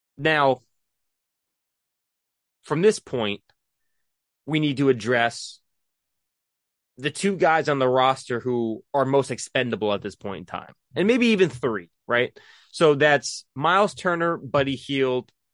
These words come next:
and T J McConnell, I think, are the most expendable guys on this roster with some sort of value.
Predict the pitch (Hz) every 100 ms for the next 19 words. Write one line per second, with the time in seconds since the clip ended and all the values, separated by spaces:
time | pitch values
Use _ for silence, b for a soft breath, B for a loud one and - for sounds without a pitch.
0 | _ _ 131 127 117 113 - 90 71 -
1 | _ _ b b 117 135 131 120 131 139
2 | 135 123 - - 170 175 156 151 135 131
3 | 131 131 120 - 120 123 135 120 151 -
4 | - 131 - 120 104 98 76